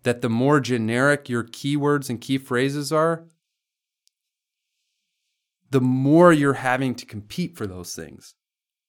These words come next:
So the better thing to do is to think about what types of content, or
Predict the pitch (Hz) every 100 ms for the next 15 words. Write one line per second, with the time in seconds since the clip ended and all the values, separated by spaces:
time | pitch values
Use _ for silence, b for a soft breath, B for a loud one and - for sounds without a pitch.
0 | _ _ _ _ - 127 117 104 104 165
1 | 208 180 143 117 110 95 95 95 - 104
2 | - 104 - - 196 190 104 90 87 110
3 | - _ _ _ _ _ _ _ _ _
4 | _ _ _ _ _ _ _ _ _ _
5 | _ _ _ _ _ _ _ _ 104 110
6 | 185 185 - 175 170 170 - 120 - 151
7 | 156 156 127 110 - 120